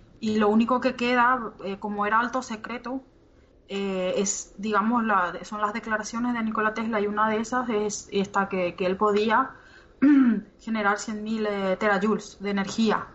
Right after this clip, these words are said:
que, que, que son un, que es un montón de energía. Bueno, si su generador podía hacer eso, pues, mm, ¿por qué no? El, lo-, y el, eh, yo, eh, creo que el de-, el incidente catastrófico de Tunguska es de...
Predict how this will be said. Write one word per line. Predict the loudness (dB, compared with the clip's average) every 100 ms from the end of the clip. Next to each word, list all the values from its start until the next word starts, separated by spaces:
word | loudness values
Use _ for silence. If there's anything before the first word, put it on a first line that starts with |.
| -20 -20 -18 -2
que, | 0 2
que, | 2 0 0
que | -4
son | 0 0
un, | 2 2 0 0
que | 0 2
es | 2
un | 2
montón | 2 2 0 -2 -8
de | 0
energía. | 2 2 0 0
Bueno, | 0 -2
si | -2 -4
su | -2
generador | 0 2 4 4 4 2
podía | 2 2 2
hacer | 0 -4
eso, | -8 -10 -8
pues, | -8 -6 -8 -12 -20 -20 -20 _ -20 _ -20 -2
mm, | 2 2 0 -8 -20 -20 -12 -4
¿por | -2
qué | 0 0
no? | 0 -6 -12 -20 -20 -10
El, | -4 2
lo-, | 2 2
y | 0
el, | 0
eh, | 0 0 -4 -8
yo, | -2 -2 -2 -4
eh, | -4 -4
creo | -2 0
que | 0
el | 0
de-, | -2 -4
el | -4 0 2 2 -2 -10 -18 -4
incidente | -2 2 2 2 2
catastrófico | 2 2 0 -2 -4 0
de | 0
Tunguska | 0 -2 -2 -4 0 0 2
es |
de... | 0 -2 -4